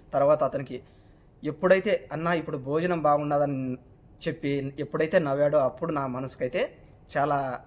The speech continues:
ఆనందాన్ని అయితే కలిగించి, కలిగించిందనమాట. ఆ తర్వాత అక్కడ కూడా డిసైడ్ చేసుకున్నాను, ఇక మీదట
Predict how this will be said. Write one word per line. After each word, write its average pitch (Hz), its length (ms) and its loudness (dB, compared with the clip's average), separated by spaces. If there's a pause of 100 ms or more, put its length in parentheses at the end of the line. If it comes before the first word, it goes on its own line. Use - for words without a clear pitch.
ఆనందాన్ని 165 420 0
అయితే 156 140 -4
కలిగించి, 139 460 -6
కలిగించిందనమాట. 123 720 -6 (880)
ఆ 147 60 6
తర్వాత 185 360 6 (680)
అక్కడ 175 220 2
కూడా 190 180 4
డిసైడ్ 160 320 4
చేసుకున్నాను, 160 380 -4
ఇక 160 160 -2
మీదట 147 420 0